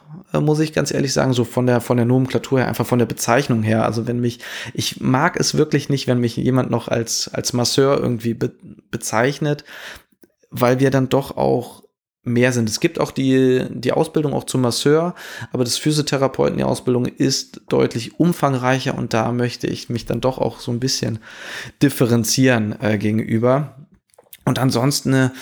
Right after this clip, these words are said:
ja, so Irrtümer, behandlungstechnisch würde ich sagen, so was die Physiologie angeht, ist tatsächlich so das Thema Dehnen,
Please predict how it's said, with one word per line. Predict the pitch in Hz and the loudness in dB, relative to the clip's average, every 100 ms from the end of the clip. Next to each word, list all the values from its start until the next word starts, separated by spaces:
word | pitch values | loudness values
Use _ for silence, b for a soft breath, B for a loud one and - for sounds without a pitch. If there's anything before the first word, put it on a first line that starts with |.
| B B B B - | B B B B -12
ja, | - 123 | -6 0
so | 127 - | 0 2
Irrtümer, | 139 139 - 139 139 | 0 2 0 2 2
behandlungstechnisch | 131 123 120 147 165 151 147 - - _ _ - 143 175 - 180 185 190 - - - | 2 0 0 0 0 0 0 -2 -8 _ _ -8 -4 -4 -2 2 4 2 0 -6 -6
würde | 147 151 | -2 0
ich | 156 - | 0 0
sagen, | 147 143 156 139 | 0 0 0 0
so | 123 | 0
was | 127 123 | 0 0
die | 117 | -2
Physiologie | - 151 135 123 117 135 165 | 0 2 2 2 0 0 0
angeht, | 147 147 143 147 147 B B B B B B | 0 0 2 0 -2 B B B B B B
ist | 175 - | -2 -2
tatsächlich | - - 175 185 - 214 - - _ _ _ _ _ _ _ _ _ | -4 -2 0 -2 0 -2 -2 -8 _ _ _ _ _ _ _ _ _
so | 143 | 0
das | 156 160 | 2 2
Thema | - 180 175 | 2 2 4
Dehnen, | 151 147 165 185 117 - - | 2 4 4 4 2 -2 -10